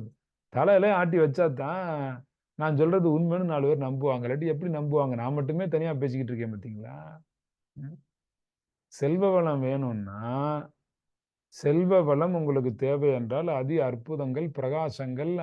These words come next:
ஆனந்தங்கள் உங்களுக்கு தேவை என்றால், கணவன் மனைவி ஒற்றுமையாக இருக்க வேண்டும். ஒரு மாத காலம் சிறப்பாக பயிற்சி நடக்க இருக்கிறது. ஜூன் மாதம் முழுமைக்குமே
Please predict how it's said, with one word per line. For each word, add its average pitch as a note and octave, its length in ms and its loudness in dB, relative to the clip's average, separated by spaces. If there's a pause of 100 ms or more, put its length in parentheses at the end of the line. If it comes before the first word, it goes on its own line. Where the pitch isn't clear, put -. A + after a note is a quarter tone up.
(180)
ஆனந்தங்கள் C#3+ 640 -4
உங்களுக்கு B2+ 460 -4
தேவை D3 380 -2
என்றால், B2 540 -2 (800)
கணவன் E3 480 0
மனைவி C3 360 0
ஒற்றுமையாக C3+ 640 0
இருக்க B2 320 -2
வேண்டும். A2 420 -4 (480)
ஒரு D3 260 4
மாத E3+ 360 2
காலம் C3 340 0
சிறப்பாக C3+ 640 0
பயிற்சி B2+ 440 0
நடக்க A#2 340 -4
இருக்கிறது. A2+ 540 -6 (800)
ஜூன் C3 480 0
மாதம் C3+ 440 0
முழுமைக்குமே B2+ 800 -2